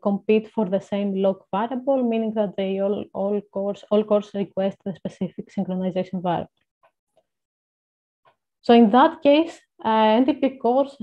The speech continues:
send local lock acquire messages to their local synchronization engines. The local synchronization engines decode the messages and directly buffer the requests in the synchronization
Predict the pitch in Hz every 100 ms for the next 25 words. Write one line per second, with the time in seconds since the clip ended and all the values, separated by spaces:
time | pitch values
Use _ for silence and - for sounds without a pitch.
0 | 196 247 247 233 - 226 247 247 202 180
1 | 190 233 240 220 202 208 202 180 196 262
2 | 269 262 277 285 - 226 233 226 214 208
3 | 208 208 202 190 - 190 190 185 180 185
4 | 196 190 190 175 165 _ _ _ _ _
5 | _ _ _ _ 208 226 285 302 254 240
6 | 233 220 208 240 233 208 208 240 247 277
7 | 285 285 _ 214 220 220 190 190 240 302
8 | 302 262 294 - 269 247 247 247 262 247
9 | - 233 226 233 233 233 208 202 196 208
10 | - 247 262 - 240 233 214 220 202 185
11 | 185 196 190 196